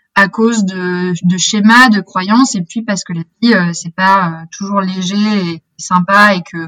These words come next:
et que tout le monde doit manger et aller faire ses courses. Je suis absolument convaincue que tu peux manger et boire comme Gisèle Bündchen, euh, être une as, euh, faire tout parfait, être une femme parfaite ou un homme parfait.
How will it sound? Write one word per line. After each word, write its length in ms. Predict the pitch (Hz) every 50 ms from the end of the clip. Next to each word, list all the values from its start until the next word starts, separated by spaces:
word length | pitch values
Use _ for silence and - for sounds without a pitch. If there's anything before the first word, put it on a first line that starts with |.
| 165
et 80 | - 185
que 40 | 170
tout 140 | - 220 214
le 60 | 208
monde 120 | 214 220
doit 160 | 214 220 214
manger 580 | 208 196 190 185 190 185 202 202 208 208 202 190
et 20 |
aller 200 | 180 170 165 170
faire 180 | 175 - 185 175
ses 160 | - - 175
courses. 340 | 165 - 220 - - - - _ _ _ _
Je 280 | 202 196 208 240 240 240
suis 200 | 233 - - - -
absolument 480 | - 220 208 - 254 254 240 262 262 247
convaincue 500 | 254 254 247 233 226 214 208 233 254 247
que 220 | 240 233 214 190 180 - - _ _ _
tu 140 | - 220 202
peux 300 | 208 240 247 247 247 226
manger 280 | 226 220 226 220 226 233 240 240 233 214 202 190
et 60 | 190
boire 340 | 190 185 208 214 220 220 -
comme 220 | - 202 190 196
Gisèle 300 | 190 208 208 214 214 202
Bündchen, 640 | 190 202 196 - - 214 202 202 202 208 208 214 214
euh, 260 | 196 185 185 180 180
être 220 | 175 - - -
une 120 | 196 190 190
as, 300 | 196 196 202 196 - -
euh, 80 | 202 180 180 175 175 180 175 - -
faire 180 | 254 240 240 -
tout 160 | - 277 262
parfait, 480 | - 269 262 - - 262 254 262 262
être 160 | 240 233 - 220
une 100 | 208 202
femme 340 | 208 - 196 190 196 196
parfaite 480 | - 208 208 202 - - 233 226 233 226 -
ou 80 | - 185
un 180 | 180 180 185
homme 140 | 190 190 196
parfait. 440 | 185 202 190 - - - 220 190 226